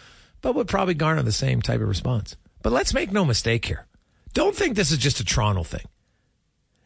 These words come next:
If you think that somebody on Vegas or L A came down and fired a clapper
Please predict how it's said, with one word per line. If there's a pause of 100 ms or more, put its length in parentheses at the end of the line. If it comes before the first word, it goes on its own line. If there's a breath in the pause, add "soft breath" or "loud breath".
(120)
If
you
think (420 loud breath)
that
somebody
on
Vegas
or
L
A (880)
came
down
and
fired
a
clapper